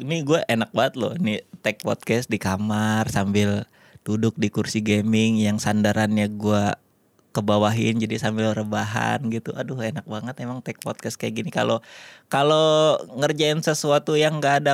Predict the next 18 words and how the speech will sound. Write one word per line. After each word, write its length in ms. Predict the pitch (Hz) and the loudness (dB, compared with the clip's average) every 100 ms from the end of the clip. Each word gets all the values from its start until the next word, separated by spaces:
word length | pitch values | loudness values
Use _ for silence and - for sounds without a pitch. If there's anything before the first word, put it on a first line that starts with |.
| 139 | 0
kontrak 400 | 147 151 147 - | -2 -2 -6 -4
kerjanya 480 | 151 143 151 160 196 | -6 -2 -2 -2 -2
tuh 80 | 165 | -2
emang 400 | 156 151 143 104 | -4 -8 -10 -10
bisa 220 | 151 151 | -6 -6
semaunya 560 | 156 156 160 185 143 107 | -4 -2 0 0 2 2
ya. 140 | 117 139 - - | 2 -2 -12 -6
<laughs> 500 | - - 165 - - - _ _ _ - - _ _ _ _ - - - - 143 | -4 -4 -10 -12 -20 -20 _ _ _ -20 -20 _ _ _ _ -20 -20 -20 -12 -6
Meskipun 480 | 139 147 147 143 | -2 -2 -2 -2
nggak 180 | 147 107 127 | 0 2 2
ada 60 | 139 | 2
duitnya, 400 | 143 143 143 170 | 2 -2 -2 -4
tapi 320 | 175 - 185 | -4 -6 -6
happy 400 | - 196 - 107 | -4 -4 -2 0
loh 160 | 101 | 0
ini 160 | 101 101 | 0 -2
ngerjain. 400 | 98 90 92 107 | -2 -2 -2 -2
Makanya 400 | 123 151 170 | -2 0 2